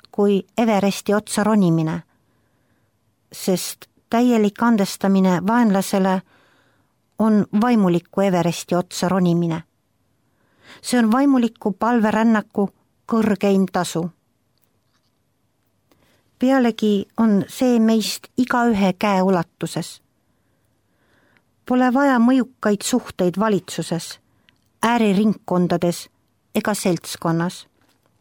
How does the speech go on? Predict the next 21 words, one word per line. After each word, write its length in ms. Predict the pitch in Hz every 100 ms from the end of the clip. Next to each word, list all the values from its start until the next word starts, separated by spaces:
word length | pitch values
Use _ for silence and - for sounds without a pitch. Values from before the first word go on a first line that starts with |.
| _ _ _ _ _ - - - - - -
Pole 260 | 233 233
vaja 260 | 220 262 240 -
kindlat 580 | 254 254 214 208 _ -
kultuuritausta, 1200 | - 196 - 254 220 190 - 175 160 - - - 175 _ _ _ _ _ -
häid 320 | 208 208 202 226
hindeid 580 | 214 214 185 175 170 _ _ _ _ _ -
ega 180 | 196 214
ülikooli 600 | 240 214 190 202 190 185
diplomit. 800 | 214 - 196 175 170 - _ - _ _ _ _ _ _ _ _ _
Pole 260 | - 240 226
vaja 240 | 247 269 247
kõrget 580 | 247 254 240 240 -
intelligentsi. 920 | 226 226 226 220 208 180 175 - 175 170 _ _ _ _ _ _ _ _ _ _ _ _
Teie 280 | 262 269 240
ja 160 | 202 196
mina 280 | 226 233 185
võime 300 | 214 214 190
teha 220 | 214 202 202
midagi 440 | 220 214 196 202
erakordselt 920 | 226 240 233 214 208 - - 190 -
haruldast. 840 | - 202 170 156 170 - - -